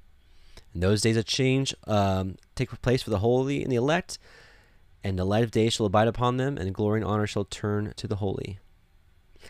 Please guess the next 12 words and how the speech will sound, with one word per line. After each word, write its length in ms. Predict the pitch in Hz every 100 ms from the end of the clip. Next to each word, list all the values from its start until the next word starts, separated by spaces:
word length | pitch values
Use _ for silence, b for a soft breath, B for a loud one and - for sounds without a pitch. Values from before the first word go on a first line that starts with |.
| b
"And 180 | 104 98
the 80 | 95
righteous 560 | 92 107 143 - 156 -
shall 160 | -
be 120 | 107 95
victorious 600 | 101 - 123 127 - -
in 80 |
the 60 | 110
name 240 | 107 107
of 100 | 104
Yahweh 320 | 101 101 - -
Sabaoth. 640 | - - - - -